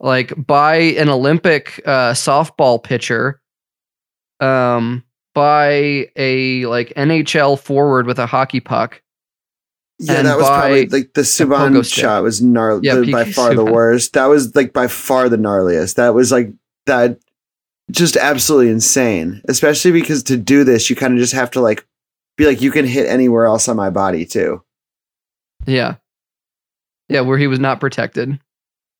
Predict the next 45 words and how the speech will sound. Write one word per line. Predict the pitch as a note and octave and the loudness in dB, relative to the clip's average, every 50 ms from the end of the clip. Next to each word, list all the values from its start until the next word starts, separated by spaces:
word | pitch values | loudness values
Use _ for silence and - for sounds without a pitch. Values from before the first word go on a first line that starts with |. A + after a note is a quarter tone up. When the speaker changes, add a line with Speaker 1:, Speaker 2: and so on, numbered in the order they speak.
| _ _ _ _ _ _ _ _ _ _ _ _ _ - | _ _ _ _ _ _ _ _ _ _ _ _ _ -2
Speaker 1:
I | E3+ G3 | 0 2
think | A3 C#4+ F4+ F4+ - | 4 4 4 4 6
his | D4 C#4+ B3+ G#3+ | 4 4 4 4
look | G3+ G#3+ A#3 A#3 - | 4 4 4 4 4
is | G#3+ F#3+ F3 | 2 2 4
more | F3+ F3 F3 F3+ F3+ F3+ F3 | 4 4 4 4 2 2 2
like | D#3 D3 C3+ C3+ - - - | 2 2 2 0 -2 -6 -6
X | C#3 C#3+ D3 - - | -4 -4 -4 -4 -4
Games | - F3+ E3+ E3+ E3+ F3 F3+ F#3+ F#3+ F3+ - - - - - - - _ | -2 0 0 2 2 2 4 4 2 2 0 -4 -8 -12 -16 -20 -12 _
than, | - C#3+ D3 D3 D3 | -4 -2 0 2 2
like, | D3 C#3 C3+ C3+ - | 2 2 0 0 -2
the | D3 C#3 | -2 -2
slacker | - - C3+ B2+ C3+ C#3+ - D3+ D3+ | -2 0 0 0 0 0 0 0 0
skater | - - - C#3+ C3 C#3 D3+ E3 E3 | 0 -2 -2 0 0 0 2 2 2
look | E3 E3 F3 E3+ - - | 2 2 2 0 -2 -6
than | E3+ D3 D3+ D3 C#3+ C#3 | -6 -2 0 2 4 4
the | C#3 B2+ | 4 4
rest | B2+ C3 C#3+ D3 - - | 2 2 0 0 -2 -4
of | F3 E3 | -4 -2
them, | F3+ F#3 F#3+ F#3+ G3 G3 F3 | 0 2 4 4 4 2 2
but | D#3 D#3+ D#3 D#3+ | 2 0 0 2
that's, | E3 D#3+ D#3+ - - - | 2 0 0 0 -4 -2
I | - E3 D#3+ | -2 0 0
think | F3+ G#3 G3+ | 2 0 0
he's | A3 G3+ F3+ | 0 0 0
a | F3 | 0
little | D#3+ D#3+ E3 D#3 | 0 0 2 0
bit | D#3+ D3+ | 0 0
younger, | C3 C3 B2 B2 C#3 C#3 D#3+ E3 D#3 | 0 0 0 2 2 2 2 2 2
and | C3+ B2+ | 2 2
that's | B2 B2 - - | 0 0 0 -2
why | C#3 C3 | -2 0
he | B2+ C3+ | 0 0
did | B2+ C3+ B2+ | -2 0 0
a | B2+ | 0
lot | B2 B2 B2+ B2+ | 2 2 0 0
of | |
the | C3 C3 | 0 0
more | B2+ B2 A#2+ | 0 0 0
physical | - - B2 A#2 C3 B2 - B2 | -2 -2 -2 -2 -2 -2 -4 -4
stunts | - - - - A#2 A#2 B2+ C3+ - | -6 -6 -4 -4 -2 0 0 0 0
in | C#3 C#3 | 0 0
the | C3+ | 0
latest | C3 C3+ C#3 C#3 D3 D3 - | 2 0 0 0 -2 -2 -2
movie. | D#3 D3+ D#3+ D#3 F3 F3+ F#3+ F3+ | -2 -2 -2 0 -2 -2 -2 -4